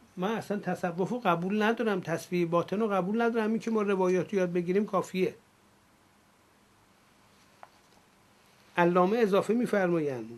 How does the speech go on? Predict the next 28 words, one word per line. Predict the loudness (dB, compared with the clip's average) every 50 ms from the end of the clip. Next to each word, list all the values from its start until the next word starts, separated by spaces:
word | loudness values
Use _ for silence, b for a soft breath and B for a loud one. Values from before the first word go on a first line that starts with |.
| -14 -2 4
«ولی | 6 6 6 6 4 2
نظر | 2 2 2 2 2 4 4 4 4 4 2
ما | 2 4 4 4 4 4
معطوف | 4 2 2 0 -2 -8 -6 -4 -4 -4 -4
به | 0 2 2 2
جنبهٔ | 4 2 2 2 2 2 2 2 2 2 0 0 0
انتقاد | 0 2 2 2 2 0 -4 -6 0 4 6 6 8 8 6 4 2 -2 -4 -10 -10 -2 0
و | 2 2
مناقضه | 4 4 4 6 6 6 6 4 4 2 0 -2 -2 0 2 4 4
نیست. | 6 6 4 4 2 -2 -10 -12 -14 _ -20 _ b b b b b b b b b b b b _ 2
به | 4 4
نفع | 6 6 6 4 4 4 2 -4 -6 -2
یا | 0 2 2 2
ضرر | 2 2 0 0 2 4 4 4 4 4
مذهبی | 2 2 4 4 4 4 2 0 -2 -2 -2 0 0 -2
از | 0 -2 -2 0
این | -2 0 0 2
مذاهب | 2 2 2 2 0 0 0 0 -2 -4 -4 -4 -2
یا | 2 2 2
طریقی | 2 0 -4 -4 -2 -2 0 -2 -4 -4 -4 -4 -4 -2
از | -2 -4 -4 -2
این | -2 -2 -2
طرق | -2 -2 -2 0 0 0 0 -2 -2
قضاوت | -2 -2 0 0 -2 0 0 0 0 0 0
نمی‌کنیم. | 0 0 0 -2 -4 -6 -12 -12 -12 -14 -18 -20 -20 -20 -20 _ _ _ -2
مقصد | -2 -2 -2 -2 -4 -4 -4 -2 -4 -6
دیگری | -6 -4 -2 0 0 0 -2
داریم. | -6 -10 -14 -18 -20